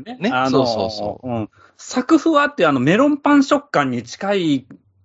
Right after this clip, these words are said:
Speaker 1: 状態じゃないと、
Speaker 2: そうやね。
Speaker 1: やっぱ鶏天はやっぱね。
Speaker 2: 食べてみたいよね。僕は食べたことがないんだ、そういう鶏天をね。うーん、いいよね。
Speaker 1: うん。
Speaker 2: いや、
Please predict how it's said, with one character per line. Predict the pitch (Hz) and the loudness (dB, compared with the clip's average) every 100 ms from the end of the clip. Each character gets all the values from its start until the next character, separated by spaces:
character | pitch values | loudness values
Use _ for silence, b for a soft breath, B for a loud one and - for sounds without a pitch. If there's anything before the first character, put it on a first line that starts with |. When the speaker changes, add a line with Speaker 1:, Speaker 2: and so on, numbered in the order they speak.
| 208 | -2
Speaker 1:
状 | 180 185 | 0 2
態 | 185 | 2
じ | |
ゃ | 196 | 2
な | 196 | 2
い | |
と、 | 202 | 4
Speaker 2:
そ | |
う | 269 | 4
や | |
ね。 | 202 | 4
Speaker 1:
や | |
っ | 131 | 0
ぱ | - | 0
鶏 | 113 | -2
天 | 127 | -2
は | 123 | 0
や | 107 | -2
っ | |
ぱ | 92 | -8
ね。 | 92 _ _ _ - | -20 _ _ _ -8
Speaker 2:
食 | 95 | -6
べ | 101 | -6
て | 107 | -8
み | 107 104 | -8 -2
た | 123 | -2
い | 131 | 0
よ | 123 113 | -4 -4
ね。 | 120 | -8
僕 | 110 110 | -10 -10
は | 113 | -4
食 | 156 202 | -4 -4
べ | 185 | -4
た | |
こ | 135 | -4
と | 127 | -4
が | 120 | -4
な | 123 | -4
い | 123 | -4
ん | |
だ、 | 110 | -8
そ | 104 107 | -8 -8
う | 110 | -6
い | |
う | |
鶏 | 110 113 107 | -8 -8 -10
天 | 104 110 104 | -8 -8 -6
を | 104 | -4
ね。 | 107 101 101 104 b b b - | -4 -4 -8 -18 b b b -8
う | |
ー | 104 107 107 104 104 101 | -2 0 2 0 0 -2
ん、 | |
い | 107 107 | -2 -2
い | |
よ | 101 | -2
ね。 | 98 101 98 95 | 0 0 0 -4
Speaker 1:
う | - | -8
ん。 | |
Speaker 2:
い | - | -4
や、 | 98 90 | -2 -2